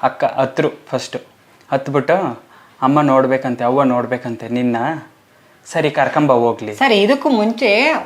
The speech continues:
Speaker 2: ಕರ್ಕೊಂಬರೋದ್ಕಿಂತ ಮುಂಚೆಗೆ ನಮ್ಗೆ ಹೋಟ್ಲಿಗೆ ಒಂದು, ಆ, ಹೋಟ್ಲ್ ಹಾಕ್ಬೇಕು ಅನ್ಕೊಂಡಿದ್ದೀನಕ್ಕ,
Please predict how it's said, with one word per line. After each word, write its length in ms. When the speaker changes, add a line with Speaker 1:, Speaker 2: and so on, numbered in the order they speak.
Speaker 2:
ಕರ್ಕೊಂಬರೋದ್ಕಿಂತ 580
ಮುಂಚೆಗೆ 420
ನಮ್ಗೆ 200
ಹೋಟ್ಲಿಗೆ 520
ಒಂದು, 560
ಆ, 160
ಹೋಟ್ಲ್ 260
ಹಾಕ್ಬೇಕು 340
ಅನ್ಕೊಂಡಿದ್ದೀನಕ್ಕ, 680